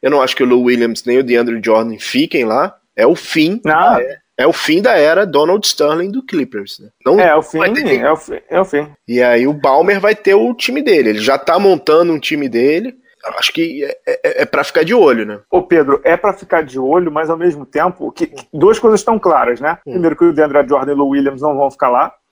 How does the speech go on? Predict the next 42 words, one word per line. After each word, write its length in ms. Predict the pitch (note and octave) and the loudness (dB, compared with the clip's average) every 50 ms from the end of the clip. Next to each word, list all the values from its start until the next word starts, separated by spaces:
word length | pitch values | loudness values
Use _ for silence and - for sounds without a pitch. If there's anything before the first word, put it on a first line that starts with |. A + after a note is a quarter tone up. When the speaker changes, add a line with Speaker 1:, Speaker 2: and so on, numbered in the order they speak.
| _ - - | _ -4 0
Speaker 2:
o 100 | F3 F3 | 2 4
Lou 160 | E3+ E3 E3 | 6 6 6
Williams 380 | E3 E3 D#3+ D#3+ D#3 D3 B2+ | 4 4 2 0 -2 0 2
é 100 | D#3+ D#3+ | 0 0
free 380 | D#3+ - - F3+ E3 D3+ C#3+ C#3 | 0 0 2 2 2 2 2 0
agent 240 | C3 B2+ C3+ B2+ - | -2 -6 -4 -2 -2
ao 100 | C#3 C3+ | -2 -2
final 200 | - D3 C#3+ C#3 | -2 -2 -2 -2
dessa 200 | C3+ B2+ D3+ C3+ | 0 -2 -2 -2
temporada 600 | - D3 C#3+ B2+ C#3+ C3+ B2+ B2 A#2+ A2+ A2 A#2 _ _ _ - | 0 -2 -2 0 0 2 2 2 2 0 -2 -6 _ _ _ -2
e 60 | D3 | 0
o 40 | D3 | 2
DeAndre 360 | C#3+ D#3+ D3 C#3+ D3 D3 C#3+ | 2 2 2 4 4 2 4
Jordan 260 | C3 D3 C3+ C3+ C#3+ | 4 2 2 2 -2
tem 160 | C3+ - D3 | -2 -4 -4
o 60 | D3 C#3 | -6 -2
player 300 | - D3 C#3 C#3 C3+ C3 | 0 0 2 4 4 2
option, 340 | C3+ D3 - - - E3+ | 2 0 -2 -4 -6 -4
eu 160 | D#3 E3 E3 D#3 | 0 2 2 4
duvido 400 | D#3 D#3 C3+ C3 D#3+ E3 D3+ D3 | 2 2 2 2 2 2 2 0
que 100 | - E3 | 0 2
ele 100 | D#3 D3+ | 2 4
exerça 580 | D3+ B2+ A#2 C3 D3 D3+ D3+ - - C3+ B2+ - _ _ _ | 2 2 2 0 0 0 0 -4 -8 -8 -8 -8 _ _ _
o 80 | - | -6
player 240 | B2+ D#3+ D#3+ D#3 D3 | 0 2 4 6 6
option, 240 | D3 D3+ D3 - D3 | 4 4 2 -2 -6
por 140 | - C#3+ C3+ | -8 -4 -2
mais 180 | E3+ G3 G#3 | 0 -2 -2
que 60 | - - | -2 -4
seja 160 | A#3+ G#3 G3 | -4 -4 -2
de 80 | E3+ | -4
vinte 200 | C#3+ D#3 E3+ D3+ | -4 -6 -8 -12
e 40 | - | -6
quatro 340 | - E3 D#3 D3+ D3+ C#3+ C#3+ | -2 0 0 0 -2 -4 -8
milhões, 560 | C#3 C3 C3+ D3 F3 F3 D#3 C3 - - - _ - | -6 -4 -2 -2 -2 -2 -4 -10 -14 -18 -20 _ -10
é, 100 | - - | -8 -8
esse 140 | C3+ - - | -6 -6 -4
cara 180 | - D#3+ F3+ G#3 | -2 -2 -2 0
não 80 | C#4 | 0
vai 120 | G#3+ F3+ D#3+ | 0 0 0
ficar 200 | - - C#3 B2 | -2 -2 -4 -4
lá. 200 | G2+ G#2+ A#2 | -4 -4 -8